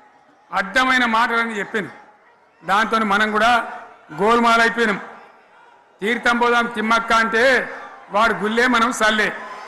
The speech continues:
ఆ గతికి తెచ్చింది ఇవాళ ప్రజల గతి. మరి మనం కూడా, ప్రజలు కూడా ఆలోచన చేయాలి. ఆవేశం కాదు. గాడిదలకు గడ్డేసి బలరకు పాలు పెడితే వస్తాయే?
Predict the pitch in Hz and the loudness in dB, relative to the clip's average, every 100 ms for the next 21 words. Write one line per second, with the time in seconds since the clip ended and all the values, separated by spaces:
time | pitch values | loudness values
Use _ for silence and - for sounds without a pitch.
0 | - - - - - - 190 226 214 214 | -14 -12 -10 -10 -10 -4 2 2 2 0
1 | 247 240 233 240 226 220 202 208 208 196 | 0 0 0 0 2 2 0 -2 -2 -2
2 | - - - - - 1077 - - - - | -6 -12 -16 -14 -14 -14 -18 -18 -20 -20
3 | - - - - - 180 202 202 208 233 | -20 -20 -20 -20 -8 -4 -2 0 0 0
4 | 240 247 233 175 - - - - - - | 2 4 2 0 -6 -16 -20 -20 -20 -20
5 | _ 175 214 240 240 220 233 233 226 220 | _ -4 0 2 2 4 2 0 0 2
6 | 226 240 208 - - - - - _ - | 2 2 0 -6 -16 -20 -20 -20 _ -20
7 | - 175 208 240 220 226 214 233 220 - | -10 -2 2 2 2 0 2 2 0 -6
8 | - - - - - _ _ _ 160 190 | -16 -20 -20 -20 -20 _ _ _ -6 0
9 | 220 247 254 226 226 226 240 226 202 214 | 0 2 0 0 0 2 0 0 0 0
10 | 240 233 220 220 220 208 190 208 214 214 | 0 0 0 0 -2 -2 -2 0 2 0